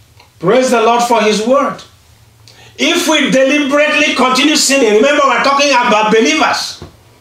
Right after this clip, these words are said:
not unbelievers. Unbelievers continue sinning because so long as they're in unbelief, they're already out. But for believers, if you continue deliberately sinning, that is the end of the story.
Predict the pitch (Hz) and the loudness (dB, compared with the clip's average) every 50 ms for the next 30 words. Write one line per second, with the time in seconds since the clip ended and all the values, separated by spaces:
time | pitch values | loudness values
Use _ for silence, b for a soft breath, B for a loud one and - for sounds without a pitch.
0 | _ _ - 262 277 - - 277 285 294 240 233 269 285 247 208 - - - 226 | _ _ 0 0 2 2 2 0 2 2 0 0 0 0 -2 -2 -2 -2 0 0
1 | 277 294 269 247 254 269 247 247 262 262 - - - - - - - 196 196 190 | 0 2 2 0 0 0 0 0 -2 -2 -2 -4 -4 -6 -8 -6 -4 -2 -2 -2
2 | - 240 240 226 - 220 208 196 160 127 - - - _ - 165 175 190 190 190 | 0 0 0 0 0 -2 -2 -2 -4 -4 -8 -12 -20 _ -12 -4 -2 0 0 0
3 | - - - B B B B B - 208 202 240 277 277 254 - 214 190 180 208 | -2 -6 -8 B B B B B -2 0 0 2 2 0 0 0 0 0 0 0
4 | 240 240 226 180 160 170 185 175 - - - - - - 139 160 170 165 170 196 | 0 0 0 0 0 0 0 0 -2 -4 -8 -16 -20 -8 -4 -2 0 0 2 0
5 | 202 202 202 - - 160 156 135 - - - - - _ B B B B B B | 0 0 0 -2 -2 -2 -4 -4 -6 -10 -16 -20 -20 _ B B B B B B
6 | B B B B 208 247 254 233 - - 233 240 247 240 240 254 277 349 359 359 | B B B B -2 0 0 0 0 0 0 0 2 2 2 2 2 0 0 0
7 | 285 - - - 220 214 - - 214 220 - - - 202 208 - 294 311 285 196 | 0 -2 0 0 0 0 0 0 0 -2 -2 0 -2 -2 -2 0 0 0 0 2
8 | 226 214 233 233 220 233 226 208 226 226 - - - 208 220 233 214 190 175 - | 2 2 2 0 0 0 0 0 0 0 0 0 0 0 0 2 2 0 0 -2
9 | - - - - - _ _ _ _ - - _ _ _ _ _ _ _ _ _ | -4 -6 -12 -20 -20 _ _ _ _ -20 -20 _ _ _ _ _ _ _ _ _
10 | _ _ _ _ _ _ _ _ _ _ _ _ _ _ _ _ _ _ - 247 | _ _ _ _ _ _ _ _ _ _ _ _ _ _ _ _ _ _ -4 -2
11 | 247 240 214 190 170 190 196 196 202 180 160 160 - - - 165 165 - - | -2 0 0 0 0 0 0 0 0 -2 -2 -2 -4 -6 -6 -8 -10 -12 -14